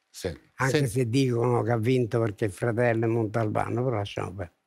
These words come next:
Speaker 1: Senta, ma è vero che lei ha insegnato a Massimo D'Alema come stare in T V, ho letto?
Speaker 2: No, Massimo D'Alema era, eravamo amici e ci vedevamo per un periodo tutti i lunedì quando lui era segretario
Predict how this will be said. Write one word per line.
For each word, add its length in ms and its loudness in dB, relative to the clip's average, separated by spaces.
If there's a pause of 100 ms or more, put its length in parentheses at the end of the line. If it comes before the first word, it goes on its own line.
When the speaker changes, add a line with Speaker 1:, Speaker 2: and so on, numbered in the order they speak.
(460)
Speaker 1:
Senta, 500 0
ma 120 -2
è 60 2
vero 220 4
che 120 0
lei 240 4
ha 40 4
insegnato 880 2
a 220 2
Massimo 420 0
D'Alema 340 2
come 200 0
stare 200 -2
in 80 0
T 100 -2
V, 80 2
ho 260 0
letto? 420 -6 (320)
Speaker 2:
No, 360 2
Massimo 440 2
D'Alema 400 4
era, 180 2 (300)
eravamo 380 4
amici 600 2 (720)
e 500 4
ci 140 -2
vedevamo 840 2 (600)
per 180 0
un 120 0
periodo 400 2
tutti 300 -6
i 40 0
lunedì 400 2
quando 240 2
lui 160 2
era 160 4
segretario 1080 0